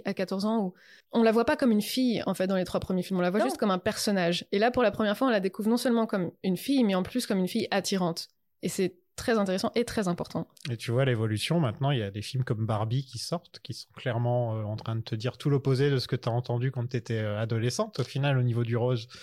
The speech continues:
Speaker 3: Et,
Speaker 2: Et
Speaker 3: vas-y.
Speaker 2: vive le rose. Non, mais c'est vrai
Speaker 3: <laughs>
Speaker 2: que, euh, ce que je, je, je te rejoins complètement sur le côté, euh, sur les trois premiers épisodes, c'est la petite nerd.
Speaker 1: Mm.
Speaker 2: C'est juste, euh, en fait, elle n'est juste que l'intello de service. C'est ça son rôle. Son
Speaker 1: C'est ça
Speaker 2: rôle,
Speaker 1: que
Speaker 2: c'est
Speaker 1: j'ai
Speaker 2: l'intello.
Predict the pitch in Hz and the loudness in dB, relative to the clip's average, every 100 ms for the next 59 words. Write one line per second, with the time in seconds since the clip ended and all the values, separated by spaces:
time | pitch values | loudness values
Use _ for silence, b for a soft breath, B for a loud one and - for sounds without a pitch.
0 | B B B B _ 120 104 104 101 110 | B B B B _ -8 -6 -6 -8 -8
1 | 117 190 190 196 196 262 208 196 208 202 | -4 -2 -2 0 0 0 0 -2 0 0
2 | 190 - 151 190 202 190 190 B B B | 0 0 2 2 2 0 -2 B B B
3 | - - 185 - - - - 220 196 - | -6 -2 -2 -4 -4 -6 -4 -2 -2 -2
4 | - - 196 104 196 202 202 196 196 - | -2 -2 0 0 0 0 -2 -2 -2 0
5 | 240 233 226 214 214 262 - 202 196 214 | 0 0 0 0 0 -2 0 0 0 -2
6 | - 135 - 180 - - 233 240 - - | -2 -2 -2 -4 -6 -6 -4 -2 -2 0
7 | 220 202 180 - - 247 B B - - | 0 0 0 0 0 0 B B -8 0
8 | 262 247 208 240 240 190 - _ 233 226 | 0 0 0 0 2 0 -6 _ -2 -2
9 | 240 226 214 277 - 240 220 214 202 269 | 0 0 0 -2 0 2 2 2 2 2
10 | 262 220 220 220 214 285 - - 240 262 | 4 4 4 2 0 -2 -4 -2 2 2
11 | 240 233 240 240 - 226 214 - - b | 2 2 2 2 2 0 0 -4 -14 b
12 | b b - 214 311 339 285 208 247 - | b b -4 0 2 4 6 6 4 -2
13 | - 190 190 - 302 277 247 | -2 2 4 4 4 4 4